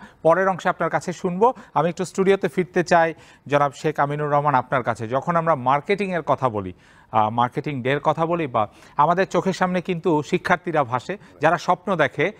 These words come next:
যে বড় বড় corporate বা বড় বড় কোম্পানিতে তারা জব করবে। তো এই যে পেশা জীবনে মার্কেটিংকে পেশা হিসেবে নেয়া এবং বিশেষ করে তরুণ শিক্ষার্থী যারা রয়েছেন,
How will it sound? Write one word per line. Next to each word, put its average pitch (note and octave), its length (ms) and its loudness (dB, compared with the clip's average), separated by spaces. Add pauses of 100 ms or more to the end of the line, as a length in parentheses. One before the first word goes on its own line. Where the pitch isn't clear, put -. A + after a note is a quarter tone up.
(200)
যে C3+ 260 2
বড় C#3+ 220 4
বড় C#3+ 220 0
corporate C#3 560 0
বা C3+ 120 2
বড় C3+ 220 0
বড় C3+ 160 -2
কোম্পানিতে C#3 500 -2
তারা B2 220 0
জব A2 240 -2
করবে। F#2+ 200 -8 (320)
তো C#3+ 140 -4 (100)
এই F#3+ 120 2
যে G3 80 2
পেশা F3+ 420 2
জীবনে G#3 460 -2
মার্কেটিংকে F3+ 680 -2
পেশা D#3+ 340 -2
হিসেবে E3+ 400 -4
নেয়া A#2 320 0 (480)
এবং C3+ 300 0
বিশেষ D#3 260 -4
করে D3+ 200 2
তরুণ C3 340 0
শিক্ষার্থী C3 480 -6
যারা A#2 260 2
রয়েছেন, A2 380 -4